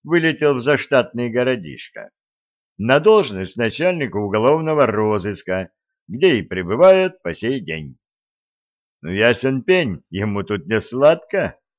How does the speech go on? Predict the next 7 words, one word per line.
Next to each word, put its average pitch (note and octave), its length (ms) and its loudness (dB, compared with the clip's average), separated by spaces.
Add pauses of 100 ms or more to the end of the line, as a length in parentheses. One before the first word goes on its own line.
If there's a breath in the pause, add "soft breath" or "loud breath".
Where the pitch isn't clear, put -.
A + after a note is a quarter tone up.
(280)
Работать G2+ 580 0
все-таки G2+ 360 -4
требуют. D#3 680 -2 (1000)
Хоть G2+ 200 -2
и G#2+ 60 -4
не G#2+ 140 0
шибко, C3+ 500 -4